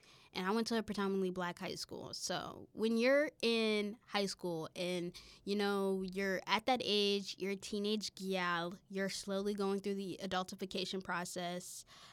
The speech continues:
and stuff like that. So you wanna look good, and your correlation between looking good is dressing up, you know, m-, like, older than your age.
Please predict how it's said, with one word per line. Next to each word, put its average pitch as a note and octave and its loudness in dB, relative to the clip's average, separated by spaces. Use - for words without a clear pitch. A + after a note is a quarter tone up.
and F#3+ -4
stuff G#3 -4
like G3 0
that. F3+ 0
So F#3+ 2
you F#3+ 0
wanna G#3 4
look G3 0
good, G3 0
and F#3 0
your G3 0
correlation G#3 2
between G3 2
looking G3 2
good F#3 2
is F3+ 0
dressing G#3 0
up, F#3 0
you G3+ 0
know, D3+ -2
m-, G3+ 2
like, F#3+ 4
older A#3 10
than G3 4
your F#3 4
age. F3+ 0